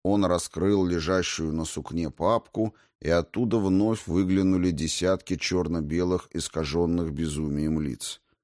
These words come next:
Рад он был, не скрою, как чёрт святой Пасхи. "Мало мне, — говорит, — анархистов,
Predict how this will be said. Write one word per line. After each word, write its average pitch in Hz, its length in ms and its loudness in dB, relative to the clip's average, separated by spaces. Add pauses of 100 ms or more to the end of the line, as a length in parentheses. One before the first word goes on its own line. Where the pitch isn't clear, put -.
(280)
Рад 73 520 2
он 67 240 -2
был, 67 240 -2
не 69 160 -2
скрою, 71 760 -2 (360)
как 69 240 -6
чёрт 78 440 -2
святой 64 540 -6
Пасхи. - 600 -8 (600)
"Мало 82 460 2
мне, — 80 240 2
говорит, — 76 500 0
анархистов, 73 1000 -4